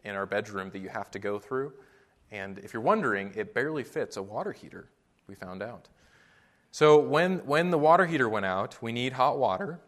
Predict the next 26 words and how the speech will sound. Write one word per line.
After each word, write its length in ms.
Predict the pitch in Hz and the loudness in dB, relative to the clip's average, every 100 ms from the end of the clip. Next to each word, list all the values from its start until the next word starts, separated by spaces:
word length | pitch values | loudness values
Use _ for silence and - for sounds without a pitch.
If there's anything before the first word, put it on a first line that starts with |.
| _ | _
and 140 | 101 98 | -16 -8
so 160 | 101 | -6
we 100 | 98 | -2
gotta 180 | 101 104 | -2 -2
get 120 | 117 | -4
it 80 | 117 | -6
fixed, 460 | - 113 92 - 92 | -6 -6 -6 -14 -14
right? 220 | 95 - | -14 -12
So 140 | 101 | 0
I 100 | 107 | 2
have 120 | 127 | 2
a 60 | 117 | 0
new 180 | 113 120 | -4 -6
purpose 600 | - 117 98 - - - | -4 -6 -6 -16 -20 -18
to, 120 | - 92 _ _ _ _ | -18 -18 _ _ _ _
to 100 | - | -18
get 360 | - 110 110 - _ _ | -6 -6 -6 -16 _ _
hot 280 | - 120 117 | -4 -4 -2
water 360 | 104 101 98 | -2 -2 -4
for 360 | - 101 95 92 | -6 -8 -6 -4
our 140 | 98 | -6
house. 480 | - 95 87 - - _ _ _ _ _ _ _ _ - | -8 -14 -16 -18 -20 _ _ _ _ _ _ _ _ -6
At 120 | 139 | 2
that 140 | 160 | 2
time, 500 | - 151 131 104 135 143 _ | 2 -2 -2 -2 -6 -12 _
um, 420 | - 101 98 98 | -10 -8 -8 -12